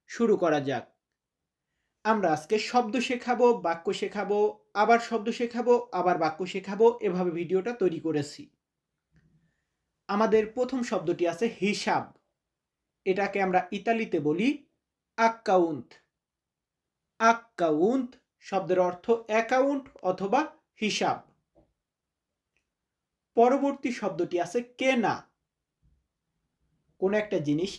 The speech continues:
কেনা বা ক্রয় করা, এটা বলতে গেলে আমরা ইতালিতে বলি comprare। comprare শব্দের অর্থ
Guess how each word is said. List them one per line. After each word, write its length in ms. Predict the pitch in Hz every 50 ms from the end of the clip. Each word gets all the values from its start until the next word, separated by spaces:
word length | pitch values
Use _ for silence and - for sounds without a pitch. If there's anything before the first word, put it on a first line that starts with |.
| - _
কেনা 320 | - 240 240 240 220 190 156 156
বা 180 | 160 165 170 180 - -
ক্রয় 300 | - 214 220 220 220 202
করা, 240 | 208 - 156 151 160 180 196
এটা 140 | 202 202 185
বলতে 340 | 170 170 175 180 180 180 202 185
গেলে 260 | 165 156 151 156 180 220 233 - - _
আমরা 240 | - 180 175 170 170 170 - - -
ইতালিতে 540 | 202 196 - - 226 226 226 220 226 185 156
বলি 320 | 147 151 151 170 208 262 302 311 - _ _ _ _ _ _ _ _ _ _ _ _ -
comprare। 800 | 240 247 254 247 240 - - - 214 208 196 180 170 151 135 117 - _ _ _ _ _ _ _ _ _ _ _ _ _ _ _ _ _ _ _ _ _ _ _ _ _ _ _ _ _
comprare 840 | - 233 247 247 254 247 - - - 170 160 156 156 151 180 214 269 302 302 - - _ _ _ _ _ _ _ _ -
শব্দের 400 | - - 185 170 156 170 175 165
অর্থ 300 | 165 160 156 156 - -